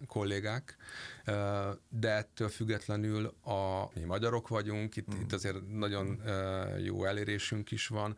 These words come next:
Speaker 1: Én azt gondolom, hogy Magyarország nekünk mindenképpen nagyon fontos. Ö, a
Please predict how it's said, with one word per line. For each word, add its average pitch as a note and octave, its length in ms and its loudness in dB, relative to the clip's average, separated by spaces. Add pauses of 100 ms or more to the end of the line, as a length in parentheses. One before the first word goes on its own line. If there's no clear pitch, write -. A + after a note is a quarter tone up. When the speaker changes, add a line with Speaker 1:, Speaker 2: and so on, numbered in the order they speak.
(100)
Speaker 1:
Én B2 140 0
azt C#3 180 2
gondolom, A2+ 360 2
hogy G#2 120 2
Magyarország A2+ 600 2
nekünk G#2 300 0
mindenképpen F#2+ 500 0
nagyon A#2 220 0
fontos. C3+ 680 0
Ö, A2+ 80 0 (220)
a G2 220 -4